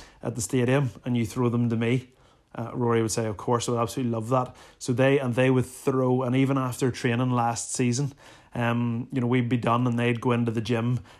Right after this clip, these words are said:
um, at the Kingspan, and, and Hendy would stand on one of those box for, uh, put a couple of those boxes for box jumps and put 'em right up, and, and they would throw, I don't know, fifty, sixty, seventy balls. This is,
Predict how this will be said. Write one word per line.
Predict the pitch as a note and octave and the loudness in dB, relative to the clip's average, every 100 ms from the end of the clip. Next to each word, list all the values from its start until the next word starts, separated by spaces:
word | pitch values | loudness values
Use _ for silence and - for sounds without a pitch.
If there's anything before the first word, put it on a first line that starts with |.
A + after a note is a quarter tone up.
| - | -8
um, | A2+ A2+ A2+ A2+ A2 A2 A2 - _ - - | -4 -2 -2 -2 -4 -4 -6 -12 _ -12 -8
at | C3 | -8
the | A2+ | -8
Kingspan, | - A#2+ A#2 - C3+ B2+ | -4 -2 -2 -2 -2 0
and, | A#2+ | -4
and | A#2+ A2 | -6 -4
Hendy | A#2+ A#2+ B2 | -2 0 0
would | A#2 | -2
stand | C3 A#2 A#2 | -2 -2 -2
on | |
one | A#2 A#2 | -2 -2
of | |
those | A#2+ A2+ | -2 -4
box | F#2+ B2 B2 - - - | -4 -6 -6 -6 -4 -4
for, | - - A2+ A2+ A2+ F#2+ - - | -6 -4 0 0 0 -4 -12 -12
uh, | A#2+ | -8
put | - | -2
a | B2+ | -2
couple | C3 C3 | 0 0
of | B2 | 2
those | A#2+ | 0
boxes | G2+ A#2 A2+ - A#2+ | 0 -4 -4 -4 -2
for | A#2+ | 0
box | - B2 - - | 0 -2 -6 0
jumps | C#3+ C#3+ - - - - - | 0 2 -2 -4 -6 -20 -14
and | A#2+ | -6
put | A#2+ | -2
'em | A#2 | 0
right | A#2+ A#2+ A#2+ | 2 2 2
up, | A#2 A#2+ | 2 0
and, | C3+ A#2 | -4 -4
and | A#2+ A2+ G#2+ | -6 -8 -4
they | B2 | 0
would | A#2+ A#2 | 0 0
throw, | - B2 A#2 A#2 A#2 G#2 - - - - | -2 -2 0 0 0 -4 -12 -14 -18 -8
I | A#2 | -4
don't | A2+ | -4
know, | G#2+ | -6
fifty, | G2 - C3 - C3 | -6 -2 -2 0 -2
sixty, | - A#2+ B2+ | -2 -4 -4
seventy | A#2 A#2+ A#2 B2 | -4 -2 -2 -2
balls. | A#2 A2+ A#2 | 0 -2 -2
This | B2 | -2
is, | C3+ - | -2 -6